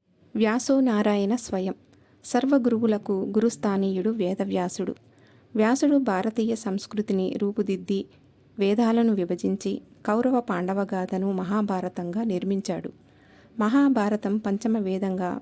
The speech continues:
ప్రసిద్ధికెక్కింది. సర్వోపనిషత్తుల సారమైన గీతను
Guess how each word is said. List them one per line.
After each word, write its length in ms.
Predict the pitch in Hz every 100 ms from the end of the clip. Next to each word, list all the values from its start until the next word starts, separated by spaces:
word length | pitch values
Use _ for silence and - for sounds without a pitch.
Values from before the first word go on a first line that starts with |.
| -
ప్రసిద్ధికెక్కింది. 920 | 185 - 190 214 196 - 180 175 202 - _ _ _ _ - -
సర్వోపనిషత్తుల 1000 | - 220 208 254 277 254 240 208 - 208
సారమైన 640 | 202 185 180 202 190 190 185
గీతను 520 | 190 196 208 269